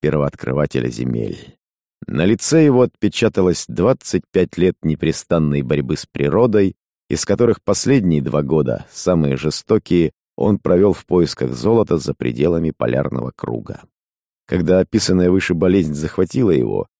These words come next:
он нисколько не удивился, так как был человек практичный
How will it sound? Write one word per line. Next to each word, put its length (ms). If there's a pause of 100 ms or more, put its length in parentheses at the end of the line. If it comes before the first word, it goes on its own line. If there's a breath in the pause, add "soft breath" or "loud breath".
(200)
он 240
нисколько 460
не 120
удивился, 480
так 200
как 180
был 220
человек 340
практичный 840